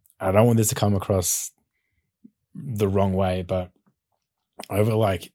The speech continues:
this year especially, I don't know, it's been, it's been different and weird. I had, I was in the shops the other day and I had someone come up and saying, and they were like, "Well done."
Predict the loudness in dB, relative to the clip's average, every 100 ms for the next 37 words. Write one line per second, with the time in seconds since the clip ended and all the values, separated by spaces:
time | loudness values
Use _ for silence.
0 | _ 0 4 4 4 2 -6 -6 -6 -8
1 | -8 -6 -6 -8 -10 -10 -8 -8 -10 -14
2 | _ _ _ _ _ _ _ _ _ -12
3 | -10 -6 -6 -4 -6 -10 _ _ -10 -8
4 | -6 -6 -6 -6 -8 -4 -2 -2 -4 -4
5 | -2 0 0 -2 -2 -6 -4 -4 -8 -12
6 | _ _ -20 -20 _ _ _ _ _ -6
7 | -2 2 2 2 2 0 -2 -4 -2 -4
8 | -4 -4 -6 -8 -12 -8 -4 -2 -2 -4
9 | -6 -2 -2 -2 -6